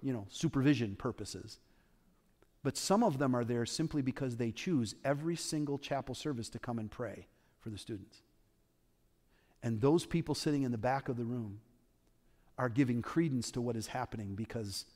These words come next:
they've been praying for it for <laughs> years. Listen, the experience at Asbury is incredible.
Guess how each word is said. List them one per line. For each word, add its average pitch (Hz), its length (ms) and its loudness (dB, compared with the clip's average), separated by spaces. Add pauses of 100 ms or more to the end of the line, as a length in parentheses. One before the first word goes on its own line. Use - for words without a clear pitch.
they've 123 220 0
been 104 160 -2
praying 131 380 -2
for 101 260 -8
it - 100 -12
for - 140 -12
<laughs> 95 220 -8
years. - 320 -4 (1600)
Listen, 110 320 -4 (960)
the 135 80 2
experience 160 500 4
at 127 80 2
Asbury 120 520 2
is 110 120 -2
incredible. 98 600 -6